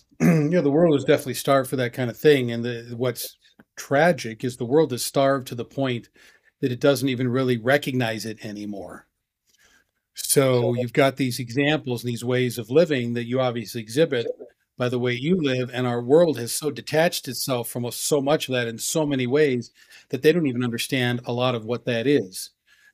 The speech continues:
Now, that can be viewed as tragic, or you can view that as opportunity. I prefer to view it as an opportunity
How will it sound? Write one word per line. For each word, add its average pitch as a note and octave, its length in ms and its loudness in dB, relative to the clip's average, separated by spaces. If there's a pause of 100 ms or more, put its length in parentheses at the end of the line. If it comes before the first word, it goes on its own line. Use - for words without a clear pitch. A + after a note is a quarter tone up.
Now, B2 80 -6
that D3 160 2
can D3 100 -4
be C3+ 100 0
viewed C3 220 0
as A2+ 120 -6
tragic, D#3 500 2
or B2 100 -4
you A#2 80 -8
can A#2+ 140 -6
view B2 140 0
that A#2+ 140 -2
as A2+ 120 -4
opportunity. B2+ 680 2
I B2+ 120 -6
prefer C3 340 -6
to A#2 80 -6
view B2 220 -2
it A#2+ 40 -2
as A2+ 120 -8
an A2+ 60 -6
opportunity B2 720 -2